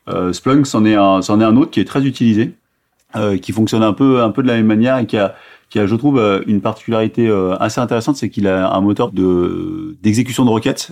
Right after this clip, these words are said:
assez, assez puissante et on a même des clients qui ont réussi avec ça à faire des dashboards métiers sur, euh, vraiment des chiffres d'affaires, euh, et compagnie.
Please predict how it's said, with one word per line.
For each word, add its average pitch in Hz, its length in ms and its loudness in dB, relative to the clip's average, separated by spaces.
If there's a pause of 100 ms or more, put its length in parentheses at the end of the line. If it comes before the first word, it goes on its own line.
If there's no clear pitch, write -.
(140)
assez, 117 580 -2
assez 110 220 -4
puissante 131 400 -2
et 95 120 -6
on 92 260 -2
a 95 60 0
même 110 140 2
des 98 140 0
clients 113 280 -2
qui 117 120 -6
ont 90 80 -2
réussi 92 380 -2
avec 90 180 -2
ça - 140 -2
à 120 40 -6
faire 95 140 -2
des 90 80 -2
dashboards 98 300 0
métiers 101 400 2
sur, 90 340 -4
euh, 85 40 -4
vraiment 92 400 0
des 85 120 -4
chiffres - 260 -12
d'affaires, 95 500 -4
euh, 87 200 -8
et 85 80 -12
compagnie. 110 380 -12